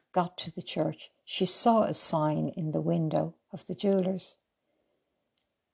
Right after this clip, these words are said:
shop, "Staff wanted."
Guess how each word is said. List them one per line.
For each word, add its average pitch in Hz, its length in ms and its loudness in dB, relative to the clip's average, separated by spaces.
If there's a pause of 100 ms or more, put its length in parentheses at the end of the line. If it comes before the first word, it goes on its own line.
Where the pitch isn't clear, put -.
(120)
shop, - 460 0 (560)
"Staff - 840 -2
wanted." 156 560 0